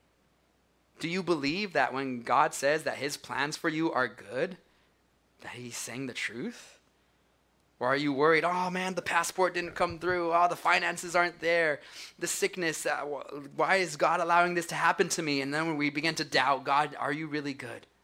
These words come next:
Are your plans for me really good?"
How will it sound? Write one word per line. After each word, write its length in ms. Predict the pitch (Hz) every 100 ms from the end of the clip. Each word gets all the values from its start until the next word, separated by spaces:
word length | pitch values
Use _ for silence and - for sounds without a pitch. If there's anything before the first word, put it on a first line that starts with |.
| _ _ _ _ _ _ _ _
Are 120 | 123
your 100 | 139
plans 340 | 139 147 151 143
for 140 | 143
me 140 | 131
really 240 | 120 127 123
good?" 260 | 127 127